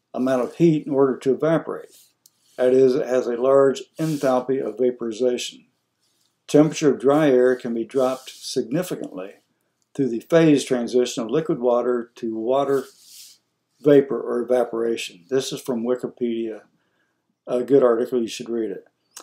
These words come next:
Now, this is my statement here. Of course, evaporation of sweat to cool the body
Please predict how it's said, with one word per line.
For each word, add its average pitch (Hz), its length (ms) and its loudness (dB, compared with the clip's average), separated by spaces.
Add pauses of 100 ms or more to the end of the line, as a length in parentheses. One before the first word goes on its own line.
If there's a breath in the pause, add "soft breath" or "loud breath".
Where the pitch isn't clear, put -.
(140)
Now, 123 200 -4
this 143 260 4
is 120 100 -2
my 135 180 6
statement 135 480 2
here. 160 520 0
Of - 60 -20
course, 131 320 2
evaporation 139 720 6
of 107 80 -8
sweat 156 440 0
to - 80 -20
cool 123 220 -8
the 110 80 -10
body 147 500 -2